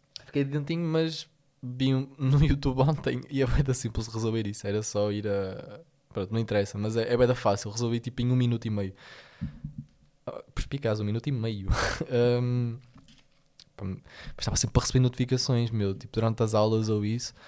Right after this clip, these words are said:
Tipo, "Ai, você tem um vírus!"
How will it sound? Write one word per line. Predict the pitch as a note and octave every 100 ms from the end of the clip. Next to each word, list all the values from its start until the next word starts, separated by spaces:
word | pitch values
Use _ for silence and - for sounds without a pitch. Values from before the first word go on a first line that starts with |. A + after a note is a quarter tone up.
| - - - _ _
Tipo, | - - G#2+ G#2+ G2+ G2
"Ai, | C#3+
você | E3 E3
tem | D3 B3
um | E4+
vírus!" | D4+ D#4+ A3 E3 C3+ -